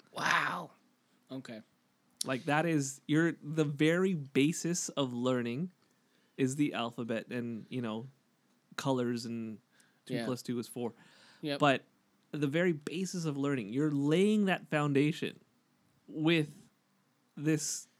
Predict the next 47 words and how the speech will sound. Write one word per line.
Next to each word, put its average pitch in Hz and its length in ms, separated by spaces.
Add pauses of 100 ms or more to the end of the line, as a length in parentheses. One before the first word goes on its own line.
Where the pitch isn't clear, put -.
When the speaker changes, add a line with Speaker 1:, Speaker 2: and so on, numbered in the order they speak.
(100)
Speaker 2:
make-believe 151 880 (140)
Speaker 1:
Yep. 170 140
Speaker 2:
at 143 140
its 143 140
base, 143 440 (220)
and 175 180
everything's 180 380
gonna 170 160
build 180 420
on 120 200
that. 67 200 (1080)
And 160 100
it's 190 80
Speaker 1:
Well, 180 100
Speaker 2:
gonna 254 80
Speaker 1:
actually, 180 140
Speaker 2:
be 160 60
Speaker 1:
what 180 160
pro-, 226 80
Speaker 2:
extremely 277 180
Speaker 1:
probably 311 180
what 226 60
Speaker 2:
difficult 214 400
to 202 60
get, 180 280
to 233 80
pull 226 200
that 226 180
rug 247 240
out 147 160
from 151 120
under 170 160
that 180 200
building 220 320
once, 139 140
Speaker 1:
Yeah, 170 120
Speaker 2:
once 185 140
the, 202 220
once, 185 200
Speaker 1:
but 160 60
the 156 40
Speaker 2:
once 156 120
it's 208 80
Speaker 1:
reality 190 200
is 285 140
Speaker 2:
laid. - 20
Speaker 1:
if, - 160